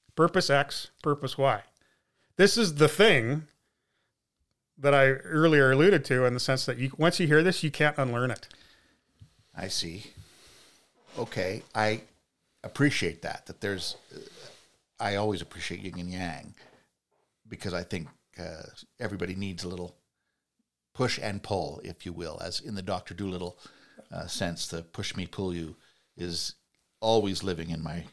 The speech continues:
Speaker 2: in my <laughs> living room. Um, but I think we're going to be talking a lot about purpose, path, and people, and, uh, purpose X and, and purpose Y throughout our conversations.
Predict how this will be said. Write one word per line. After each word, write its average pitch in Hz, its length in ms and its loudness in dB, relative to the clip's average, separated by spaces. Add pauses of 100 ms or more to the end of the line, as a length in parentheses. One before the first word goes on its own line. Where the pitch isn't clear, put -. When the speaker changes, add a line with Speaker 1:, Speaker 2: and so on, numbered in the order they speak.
(320)
Speaker 2:
in 98 160 -8
my 90 240 -6
<laughs> 120 60 -4 (720)
living 95 280 -2
room. 78 240 -10 (560)
Um, 85 560 -6 (680)
but 120 140 0
I 185 140 6
think 208 360 -4
we're 185 60 -4
going 127 380 0
to 113 80 -8
be 101 420 -6 (140)
talking 113 400 -4
a 92 100 -4
lot 127 540 -2
about - 360 -8
purpose, 113 400 -6
path, 92 520 -6
and 92 200 -12
people, 80 540 -12 (720)
and, 92 400 -8
uh, 92 140 -2 (280)
purpose 104 300 -6
X 87 240 -4
and, 87 200 -8 (100)
and 98 120 -10
purpose - 360 -10
Y 95 420 -4 (560)
throughout 127 380 6
our 92 120 0
conversations. 85 920 -8